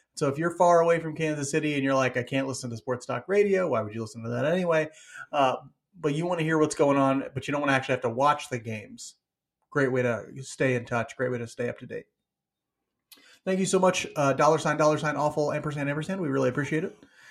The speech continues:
Uh, <laughs> yes, please send in those reviews. Uh, the, the funnier the name, the better. Uh, and so that was, I'll, I'll give that one a, a fifty on the,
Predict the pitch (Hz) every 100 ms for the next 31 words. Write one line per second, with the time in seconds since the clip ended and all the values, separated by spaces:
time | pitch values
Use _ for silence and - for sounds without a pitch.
0 | - - 143 139 127 120 120 - - -
1 | - - 679 831 831 1077 - _ _ -
2 | - - - 170 151 - 175 175 185 175
3 | 165 160 143 147 151 185 170 156 139 131
4 | 131 151 127 170 175 160 147 143 151 139
5 | 127 135 175 165 - 123 117 113 101 120
6 | 117 127 123 127 123 117 131 127 143 151
7 | 151 143 135 127 120 127 - 185 135 110
8 | - 139 127 127 120